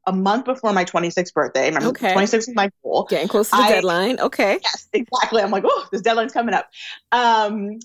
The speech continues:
Speaker 1: I had a, our annual review meeting with my creative director. And it was,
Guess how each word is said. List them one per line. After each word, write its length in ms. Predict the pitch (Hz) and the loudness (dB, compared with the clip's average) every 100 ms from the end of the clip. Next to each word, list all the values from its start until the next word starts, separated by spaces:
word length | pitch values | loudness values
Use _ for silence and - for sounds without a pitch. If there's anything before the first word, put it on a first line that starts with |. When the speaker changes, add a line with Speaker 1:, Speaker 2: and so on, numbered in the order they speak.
| _ - | _ -4
Speaker 1:
I 80 | 220 | -2
had 180 | 285 262 | 0 0
a, 220 | 247 - | 0 2
our 160 | 214 - | 2 2
annual 380 | 208 214 226 214 | 0 0 2 2
review 360 | 202 190 202 | 2 0 -2
meeting 360 | 196 180 175 170 | 0 2 2 2
with 160 | 175 | 0
my 140 | 185 170 | 2 -2
creative 340 | - 180 170 | 0 0 2
director. 540 | 156 147 - - - - _ - _ - | 2 0 -2 -6 -6 -8 _ -20 _ 0
And 600 | 208 208 202 196 196 - | 2 4 4 4 2 2
it 240 | 214 226 | 2 4
was, 500 | 240 262 254 247 226 | 4 4 4 2 -4